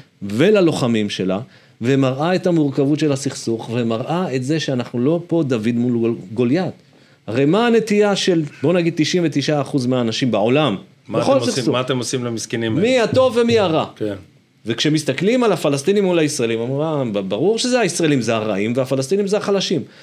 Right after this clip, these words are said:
Speaker 1: פה אתה מביא משהו, ואתה אומר, "רגע, רגע, רגע, יש פה אירוע מסובך. בואו תסתכלו על הזווית הזאת ועל הזווית הזאת."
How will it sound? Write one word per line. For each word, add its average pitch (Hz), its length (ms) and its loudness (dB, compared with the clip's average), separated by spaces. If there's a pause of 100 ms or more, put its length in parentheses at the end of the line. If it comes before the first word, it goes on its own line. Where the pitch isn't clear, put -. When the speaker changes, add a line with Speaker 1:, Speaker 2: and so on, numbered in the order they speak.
(280)
Speaker 1:
פה 202 120 -2
אתה 214 120 -2
מביא 185 240 0
משהו, 170 240 -4
ואתה 160 120 -6
אומר, 170 120 -4
"רגע, 190 220 -2
רגע, 196 240 -2
רגע, 202 180 -2
יש 160 160 -2
פה 190 140 -4
אירוע 180 240 -2
מסובך. 190 520 -4 (500)
בואו 165 160 2
תסתכלו 226 460 0
על 185 100 4
הזווית 170 340 0
הזאת 214 220 2
ועל 185 120 2
הזווית 190 320 0
הזאת." 220 280 0